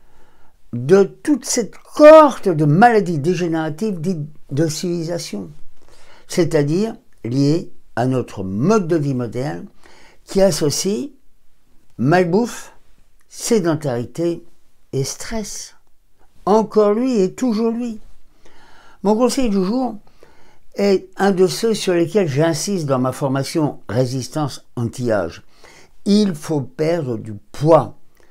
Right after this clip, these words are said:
si vous dépassez la limite qui correspond à votre taille. Je vous ai mis ici un tableau de base, hein, qui a été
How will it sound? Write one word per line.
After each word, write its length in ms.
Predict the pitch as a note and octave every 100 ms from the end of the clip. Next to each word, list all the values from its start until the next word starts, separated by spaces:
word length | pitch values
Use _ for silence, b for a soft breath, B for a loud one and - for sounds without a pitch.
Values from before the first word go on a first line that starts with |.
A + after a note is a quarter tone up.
| b b
si 180 | - B2+
vous 140 | A2+
dépassez 800 | G#2 E3+ E3 C#3 C3 F#3 F#3 F3+ -
la 160 | A2
limite 460 | A#2+ C#3 D#3+ F#3 -
qui 160 | B2 A2
correspond 680 | C3+ A#2+ A#2 - F3+ F3+ -
à 120 | F#2 F#2+
votre 440 | C#3 - G2 D2 - _
taille. 440 | C3 C3 G2 E2 - b b b b b b -
Je 60 |
vous 240 | B2+ G#3 A3
ai 80 | A#3+
mis 140 | A#3
ici 440 | E3 - B3 B3+ - - - -
un 160 | E3+
tableau 360 | E3+ G#3+ G3+ F#3+
de 120 | D3+
base, 460 | B2 D3 G#3 G3+ - - - - -
hein, 140 | B2
qui 180 | B2 D3
a 40 |
été 520 | B2 G2+ C3 A#2+ G#2